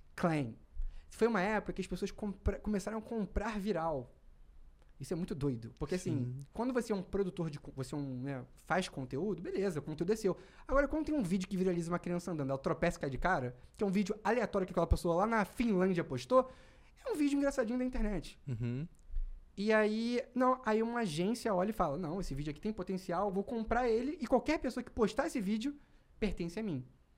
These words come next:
Speaker 1: O que que pertence a quem? Por mais que o meme, ele é meio que uma, é, é, é uma forma de você se comunicar, né? Por mais que você, às vezes, replique só o meme e você
Speaker 2: Uhum.
Speaker 1: dê um contexto, às vezes você pega um trecho de um vídeo, põe uma frase e você recontextualiza.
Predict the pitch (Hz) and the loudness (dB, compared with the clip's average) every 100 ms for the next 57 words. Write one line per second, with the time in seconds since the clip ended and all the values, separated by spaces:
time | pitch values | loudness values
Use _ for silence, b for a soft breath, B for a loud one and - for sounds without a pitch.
0 | - - 214 - 320 302 - 202 - 190 | -20 -6 -6 0 0 0 -2 -2 -2 -4
1 | 190 - - 123 107 - - - - 165 | -4 -6 -6 -8 -8 -16 -20 -20 -6 0
2 | 170 185 - 160 180 214 214 208 208 208 | 2 2 0 -2 0 0 0 2 0 -2
3 | 214 214 208 185 - B B B B - | 0 2 2 0 -4 B B B B -18
4 | - - - - 170 185 180 - 233 247 | -16 -14 -14 -6 -2 0 0 0 0 0
5 | 220 214 214 - 214 226 - 160 143 127 | 0 -4 -6 -6 -2 0 2 2 0 -2
6 | 151 156 165 175 170 160 156 147 156 160 | -4 -4 -4 -4 -4 -2 -4 -4 -6 -8
7 | 156 143 202 185 160 196 180 139 123 104 | -10 -8 -4 -2 -2 -2 -2 -2 -2 -2
8 | 110 147 151 147 135 127 202 185 175 208 | -2 -2 -4 -6 -6 0 0 0 0 0
9 | 208 208 - 196 214 - 262 285 247 202 | 0 -2 -2 -2 -2 -2 -4 -2 -2 0
10 | 214 226 285 B B B B - - 196 | 0 0 -2 B B B B -6 2 4
11 | 190 190 196 202 196 190 214 220 220 233 | 6 4 2 2 0 0 0 0 -2 -2
12 | 208 233 247 240 220 220 202 131 | -2 -2 -4 -6 -2 0 2 0